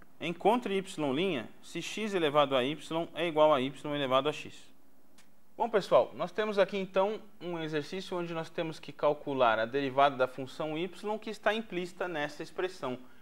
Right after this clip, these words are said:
x elevado a y igual a y elevado a x. Além da dificuldade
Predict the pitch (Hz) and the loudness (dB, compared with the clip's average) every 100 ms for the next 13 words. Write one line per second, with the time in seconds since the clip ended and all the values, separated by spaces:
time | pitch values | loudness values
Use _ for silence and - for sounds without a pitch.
0 | - - - - 175 156 139 135 135 143 | -16 -18 -16 -6 -4 0 2 2 4 2
1 | 143 143 156 147 151 135 127 135 147 139 | 0 -4 -8 0 2 2 -2 -6 -6 -4
2 | 131 123 127 135 - - - - - - | 2 2 4 2 0 -14 -16 -16 -18 -18
3 | - - - - - - - - - - | -18 -18 -18 -18 -18 -18 -18 -18 -18 -16
4 | - 143 202 240 - - 202 139 135 113 | 4 6 8 4 -2 -8 4 8 8 4